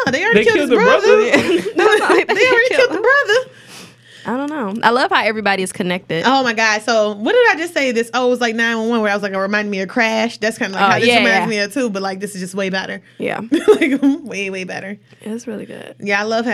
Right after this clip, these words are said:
Speaker 1: everybody is connected. I'm trying to figure out how the guy is connected to everybody. The nigga who just came back in town from the, from
Speaker 3: Oh,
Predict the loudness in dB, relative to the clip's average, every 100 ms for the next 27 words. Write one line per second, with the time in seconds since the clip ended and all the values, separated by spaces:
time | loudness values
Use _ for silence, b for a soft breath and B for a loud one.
0 | -4 -6 -6 -6 -8 -8 -8 -6 -6 -6
1 | -6 -4 -6 -6 -6 -4 -4 -8 -10 -6
2 | -4 -4 -4 -6 -4 -2 -2 -4 -8 -8
3 | -8 -8 -8 -10 -6 -6 -4 -6 -6 -6
4 | -8 -8 -8 -8 -6 -6 -4 -6 -8 -6
5 | -4 -2 -4 -6 -8 -8 -6 0 2 4
6 | 4 4 4 4 4 4 4